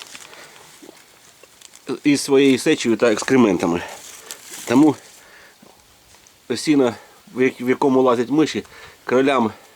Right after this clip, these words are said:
дуже не рекомендується давати, особливо якщо, якщо вони не, не прививались. Але ж у мене така ситуація, що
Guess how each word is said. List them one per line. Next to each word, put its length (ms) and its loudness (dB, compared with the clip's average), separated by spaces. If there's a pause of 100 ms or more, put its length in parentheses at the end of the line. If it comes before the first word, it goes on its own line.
(340)
дуже 420 0
не 140 0
рекомендується 680 0
давати, 320 0
особливо 400 -2
якщо, 260 -2 (400)
якщо 280 0
вони 120 4
не, 140 2
не 120 0
прививались. 680 2
Але 200 0
ж 100 -4
у 20 2
мене 180 2
така 220 -4
ситуація, 380 -4
що 180 -2